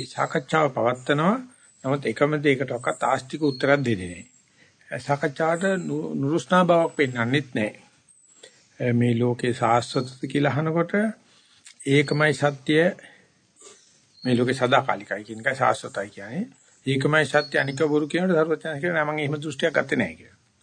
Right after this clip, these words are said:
එහෙනම් මේ දෘෂ්ටිය ලෝකේ උච්ඡේදවාදීද, මේ විනාශ වෙන සුළුද, නාස්ති වෙලා යනවද? ඒමයි සත්‍ය, අනික් සියල්ල බොරුද කියලා අහනත් කියනවා, "නෑ, මම එහෙම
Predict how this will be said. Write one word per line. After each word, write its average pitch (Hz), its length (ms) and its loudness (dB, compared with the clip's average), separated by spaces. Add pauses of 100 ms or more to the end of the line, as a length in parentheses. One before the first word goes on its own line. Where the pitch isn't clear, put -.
(400)
එහෙනම් 139 340 2
මේ 135 140 0
දෘෂ්ටිය 139 400 -4 (180)
ලෝකේ 131 380 -6
උච්ඡේදවාදීද, 160 1120 2
මේ 131 260 -2 (400)
විනාශ 135 420 2
වෙන 156 220 4
සුළුද, 165 320 2 (1000)
නාස්ති 131 480 0
වෙලා 151 220 6
යනවද? 160 340 0 (1080)
ඒමයි 160 360 6
සත්‍ය, 165 420 0 (1700)
අනික් 139 200 0
සියල්ල 165 260 6
බොරුද 156 320 0
කියලා 156 220 0
අහනත් 160 220 -4
කියනවා, 98 240 -4
"නෑ, 180 140 -4
මම 131 160 -8
එහෙම 147 240 -2